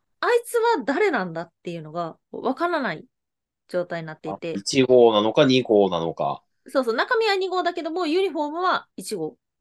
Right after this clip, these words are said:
Speaker 1: ていうことは、なんか、そっから仮面ライダーって始まるのかなっていうのもあって、僕すごい矛盾なんだけどね。
Speaker 2: なるほどね。
Speaker 1: そう、だからそういっ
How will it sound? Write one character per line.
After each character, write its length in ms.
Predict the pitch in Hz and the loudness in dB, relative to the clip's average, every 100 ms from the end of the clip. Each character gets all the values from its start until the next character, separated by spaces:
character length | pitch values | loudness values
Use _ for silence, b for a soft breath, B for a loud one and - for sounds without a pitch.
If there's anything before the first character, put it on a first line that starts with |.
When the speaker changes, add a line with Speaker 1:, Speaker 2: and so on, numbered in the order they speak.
| _ _ _ - | _ _ _ -2
Speaker 1:
て 80 | 381 | -2
い 20 | |
う 20 | |
こ 100 | 392 | 0
と 120 | 269 | 0
は、 300 | 262 240 - _ _ _ 330 | 0 0 -2 _ _ _ -6
な 140 | 359 | -4
ん 20 | |
か、 220 | 240 175 - _ _ _ _ | -2 -6 -8 _ _ _ _
そ 180 | - 415 | -4 -4
っ 40 | |
か 100 | 494 | 0
ら 60 | 523 | 0
仮 160 | 508 466 | 0 0
面 140 | 466 | 0
ラ 80 | 480 | 2
イ 40 | |
ダ 60 | 277 | 0
ー 40 | |
っ 20 | - | -2
て 60 | |
始 180 | 196 175 | -6 -4
ま 80 | 214 | -4
る 60 | |
の 80 | 185 | -4
か 80 | 185 | -4
な 100 | 185 | -4
っ 100 | 185 | -4
て 80 | 180 | -6
い 40 | |
う 20 | |
の 60 | 170 | -6
も 80 | 160 | -8
あ 40 | |
っ 80 | 170 | -10
て、 320 | - 170 - _ | -10 -8 -10 _
僕 220 | 262 370 | -2 -2
す 160 | 359 311 | 0 0
ご 80 | 320 | 2
い 20 | |
矛 140 | 254 262 | 2 0
盾 160 | 320 | 0
な 120 | 320 | -2
ん 60 | 320 | -2
だ 80 | 202 | -4
け 60 | 147 | -8
ど 80 | |
ね。 200 | 147 269 _ _ _ _ _ _ | -12 -16 _ _ _ _ _ _
Speaker 2:
な 220 | 123 113 | 2 4
る 100 | 107 | 4
ほ 100 | 101 | 0
ど 120 | 101 107 | -4 -2
ね。 180 | 196 - _ _ _ | -4 -6 _ _ _
Speaker 1:
そ 100 | 254 | -6
う、 40 | - | -4
だ 100 | 370 | -4
か 80 | 359 | -4
ら 40 | |
そ 240 | - 427 | -4 0
う 20 | |
い 100 | |
っ 20 | 440 | 0